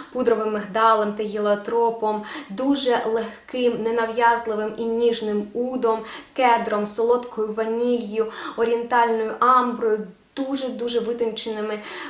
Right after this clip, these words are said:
пачулями, мускусом та бальзамами. Це парфум, який підійде тим, хто шукає чогось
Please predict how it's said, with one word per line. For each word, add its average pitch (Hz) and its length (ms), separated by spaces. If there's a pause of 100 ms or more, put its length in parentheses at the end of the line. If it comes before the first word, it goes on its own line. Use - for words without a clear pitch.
пачулями, 233 840
мускусом 233 600 (100)
та 220 80
бальзамами. 226 800
Це 262 360
парфум, 233 600 (260)
який 240 240
підійде 233 420
тим, 254 380
хто 247 280
шукає 240 600
чогось 220 560